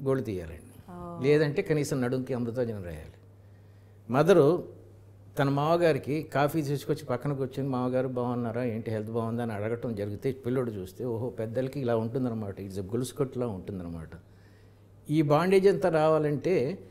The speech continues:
Speaker 1: చిన్నప్పటి నుంచి పేరెంట్స్ showing affection, expression of expression బాగుండాలి, లవ్ బాగుండాలి.
Speaker 2: Hmm.
Speaker 1: అలా బాగుంటే ఆటోమేటిక్‌గా పిల్లలు బాగుంటారు. నువ్వు ఎప్పుడన్నా సరే నీ ఫాదర్తో దగ్గరగా కూర్చొని, అంటే తాతగారు,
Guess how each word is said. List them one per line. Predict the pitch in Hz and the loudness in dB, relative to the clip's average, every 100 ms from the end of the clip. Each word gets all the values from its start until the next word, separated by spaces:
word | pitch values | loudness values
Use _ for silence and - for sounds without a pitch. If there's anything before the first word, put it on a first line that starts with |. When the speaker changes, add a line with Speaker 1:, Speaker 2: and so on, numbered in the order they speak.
| - - 151 | -20 -2 2
Speaker 1:
చిన్నప్పటి | 175 170 170 | 2 2 0
నుంచి | 165 185 | 0 0
పేరెంట్స్ | 185 147 147 139 131 - | 2 4 4 2 -4 -6
showing | 131 139 - 160 170 175 | -6 -8 -2 2 2 0
affection, | 120 - 104 - | -2 -4 -8 -10
expression | 87 117 - 151 147 143 | -8 -8 -6 -6 -6 -4
of | 127 | -6
expression | 107 - - - - 104 90 | -6 -8 -14 -20 -16 -12 -10
బాగుండాలి, | 73 - - - 110 | -12 -14 -18 -12 -4
లవ్ | 113 113 | -2 0
బాగుండాలి. | 92 82 73 67 - - | -4 -6 -10 -14 -18 -16
Speaker 2:
Hmm. | 190 185 175 170 | -12 -10 -12 -4
Speaker 1:
అలా | 123 131 | -2 0
బాగుంటే | 135 151 151 | 0 -2 2
ఆటోమేటిక్‌గా | 160 135 143 139 127 143 | 2 2 0 -2 -4 -4
పిల్లలు | 131 110 | -6 -8
బాగుంటారు. | 87 87 78 78 - - - - - - 143 | -8 -12 -14 -16 -18 -20 -20 -20 -20 -18 -4
నువ్వు | 143 175 214 254 | 0 2 6 10
ఎప్పుడన్నా | 185 185 220 233 233 | 10 12 8 8 6
సరే | 233 160 139 123 110 - - - - - - | 6 4 4 2 -2 -8 -20 -20 -20 -20 -10
నీ | 151 185 | 2 4
ఫాదర్తో | 170 151 170 170 131 - 127 160 180 - - - - - | 4 6 6 6 2 2 2 2 -2 -12 -20 -20 -20 -4
దగ్గరగా | 123 143 185 175 | 0 4 6 6
కూర్చొని, | 165 143 135 123 117 117 160 165 - - - | 4 2 -2 -2 -2 -2 -4 -8 -16 -8 -4
అంటే | 131 | -2
తాతగారు, | 131 143 143 110 | 2 4 4 0